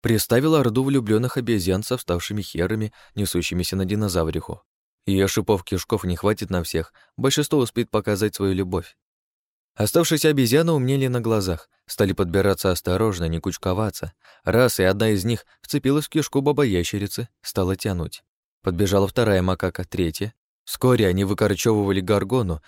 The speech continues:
как репку из знаменитой сказки. Я цыкнул в стиле Астарий, разбил свое убежище, метнулся в попытках остановить процесс выкорчевывания, но хитрые ублюдки сразу разделились,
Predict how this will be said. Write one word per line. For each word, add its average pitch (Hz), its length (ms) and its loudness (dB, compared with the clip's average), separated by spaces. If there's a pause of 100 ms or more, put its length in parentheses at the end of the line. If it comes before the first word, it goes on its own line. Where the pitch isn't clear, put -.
(140)
как 180 220 0
репку 147 360 2
из 151 120 2
знаменитой 110 440 0
сказки. 87 500 -2 (840)
Я 104 160 4
цыкнул 117 380 0
в - 40 -6
стиле 104 280 2
Астарий, 98 480 -2 (140)
разбил 110 400 0
свое 104 200 2
убежище, 90 480 0 (200)
метнулся 101 400 -2
в - 40 -6
попытках 98 480 -2
остановить 98 420 -4
процесс 98 400 -2
выкорчевывания, 95 840 -2 (280)
но 131 140 0
хитрые 165 340 0
ублюдки 147 380 0
сразу 127 340 2
разделились, 117 640 -2